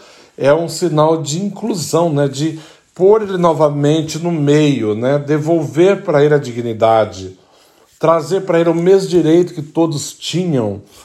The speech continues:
Esse gesto de Jesus aponta isso. E, acima de tudo, ainda vai dizer pra ele, "Estende a sua mão." E quando ele a estende, Jesus a cura, né? A mão dele fica totalmente curada.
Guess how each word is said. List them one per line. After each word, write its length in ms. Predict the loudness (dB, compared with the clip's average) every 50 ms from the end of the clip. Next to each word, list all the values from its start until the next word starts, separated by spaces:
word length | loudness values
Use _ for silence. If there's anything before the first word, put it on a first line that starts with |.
| _ _ _ -12
Esse 180 | -10 -6 -4 -4
gesto 320 | 0 2 2 0 0 -2
de 80 | -6 -2
Jesus 260 | -2 -2 -2 -2 -2
aponta 520 | -2 -2 -4 -6 -10 -10 -8 -2 0 2 2
isso. 500 | 2 2 0 -2 -4 -8 -10 -10 -12 -14 -20 _ _ -20 -20 -20 _ _
E, 160 | -6 0 2 2
acima 360 | 2 2 0 -4 -4 -4 -2
de 120 | -4 -4
tudo, 240 | -8 -6 -6 -6 -6
ainda 180 | -2 -2 -2 0
vai 280 | 0 0 -2 -2 -6
dizer 260 | -8 -6 -4 -4 -2
pra 160 | -2 0 0 2
ele, 120 | 2 0
"Estende 360 | -4 -4 -4 -4 -2 -2 -2
a 60 | -4
sua 260 | -4 -6 -6 -4 -4 -4
mão." 340 | -4 -6 -8 -8 -10 -12 -14 -20 _ _ _ _ _ _ _ _ _ _ _ -20 _ _ _ -16
E 100 | -16 -16
quando 420 | -10 -2 0 0 0 0 0 -2
ele 180 | -2 -2 0 2
a 80 | 2 2
estende, 840 | 0 -2 -6 -12 -6 -2 0 0 0 -2 -6 -10 -14 -16 -18 _ _ _ _ _ _ _ _ _ -12
Jesus 920 | -4 -2 -2 -2 -2 -2 -2 0 2 2 2 2 0 -4 -10 -14 -18 -20 _ _
a 80 | -20 -20 _ _ _
cura, 560 | -8 -4 -2 0 0 2 2 2 2 0 -2
né? 320 | -4 -4 -4 -4 -6 -6 -10 -12 _ _
A 80 | -12 -8
mão 220 | -6 -6 -4 -2
dele 160 | -2 -4 -4
fica 260 | -4 -8 -8 -6 -6 -8
totalmente 540 | -8 -10 -10 -8 -6 -6 -6 -8 -10 -14
curada. 640 | -10 -6 -4 -4 -2 -2 -2 -2 -4 -6 -8 -12 -14